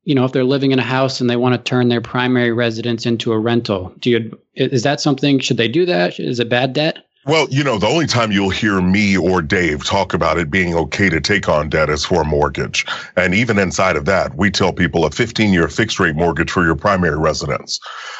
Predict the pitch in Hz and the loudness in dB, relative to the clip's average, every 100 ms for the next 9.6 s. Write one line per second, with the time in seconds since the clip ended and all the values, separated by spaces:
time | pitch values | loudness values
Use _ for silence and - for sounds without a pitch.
0 | - 87 85 80 73 90 - 143 127 98 | -4 0 2 0 0 -2 0 -2 -2 -2
1 | 110 101 95 110 104 - 92 113 110 101 | 0 0 -2 -2 -2 -2 0 0 0 0
2 | 92 80 90 90 - 98 87 87 95 92 | 0 0 0 0 -4 -2 0 2 0 0
3 | 101 95 87 - 92 87 85 - 98 95 | -2 -2 -2 0 0 0 -2 -2 -2 0
4 | 101 92 87 87 85 98 98 98 92 92 | 0 2 2 0 0 0 0 0 0 0
5 | 82 90 90 90 - - - - 95 - | 2 2 2 0 -4 -12 -10 -6 -4 0
6 | 110 110 113 92 80 101 101 101 80 101 | 0 0 -2 -2 0 0 0 0 0 0
7 | 98 98 90 92 92 - 92 104 95 87 | -2 -2 0 0 0 -2 -2 0 0 2
8 | 98 98 101 92 87 92 92 87 85 87 | 0 0 0 0 0 0 0 0 0 0
9 | 82 92 92 85 90 87 | 0 0 0 0 2 0